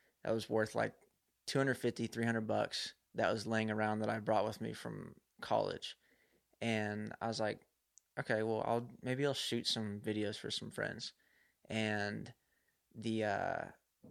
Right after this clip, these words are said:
just started having friends come over, and I would record a little acoustic vocal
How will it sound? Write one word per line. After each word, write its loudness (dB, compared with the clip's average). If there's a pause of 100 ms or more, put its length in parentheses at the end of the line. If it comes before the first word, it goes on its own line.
(680)
just 0
started 8
having 6
friends 0
come -2
over, -2 (120)
and -2
I 2
would -2
record 0 (420)
a -6
little 2
acoustic -2
vocal 2